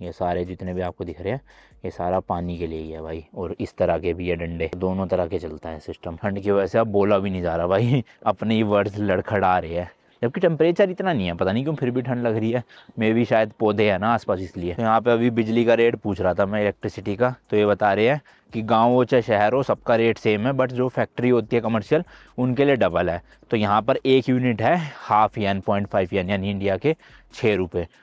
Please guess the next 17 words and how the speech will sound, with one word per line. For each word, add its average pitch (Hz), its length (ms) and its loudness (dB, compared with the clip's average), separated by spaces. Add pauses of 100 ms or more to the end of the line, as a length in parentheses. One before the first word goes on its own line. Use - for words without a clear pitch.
(120)
तो 120 60 4
अपने 120 240 0
वहाँ 120 200 4
भी 123 140 2
यही 120 120 2
सीन 117 220 -2
है 110 80 2
भाई, 104 180 2
छः 107 240 0
रुपये 104 220 0
के 104 80 0
आसपास, 104 340 0
but 104 200 0 (340)
हिमाचल 107 420 2
उत्तराखंड 113 440 0
के 123 100 0
कई 117 360 0